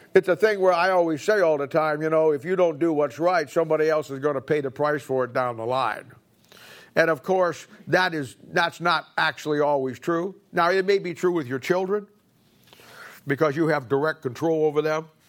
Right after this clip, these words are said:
And as arrows are in the hands of a mighty man, so are children of the youth. Wherever your children are today is where you're at spiritually, no matter what you think you know about the Bible or how spiritual you think you are.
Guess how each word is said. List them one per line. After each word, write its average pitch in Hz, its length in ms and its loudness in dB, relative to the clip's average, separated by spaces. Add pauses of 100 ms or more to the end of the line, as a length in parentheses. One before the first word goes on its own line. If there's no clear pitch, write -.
(560)
And 143 140 0
as 143 160 -2
arrows 160 340 0
are 156 220 2
in 151 60 -8
the 139 80 -8
hands 147 260 -4
of 139 100 -2
a 139 80 0
mighty 143 240 -2
man, 151 300 -4
so 143 180 -2
are 147 60 0
children 151 340 -2
of 139 140 -2
the 135 80 -2
youth. 147 300 -6
Wherever 147 280 0
your 143 160 -4
children 147 400 -2
are 143 140 -2
today 139 300 -2
is 127 120 -4
where 123 160 0
you're 139 240 2
at 147 180 -2
spiritually, 151 520 -4
no 131 100 -6
matter 127 240 -2
what 135 240 -4
you 139 80 -4
think 131 280 -4
you 139 120 -4
know 139 140 -2
about 135 260 0
the 147 80 -6
Bible 143 380 -2
or 131 100 -2
how 127 160 -4
spiritual 135 420 -4
you 139 140 -4
think 139 240 -4
you 151 160 -2
are. 151 280 -4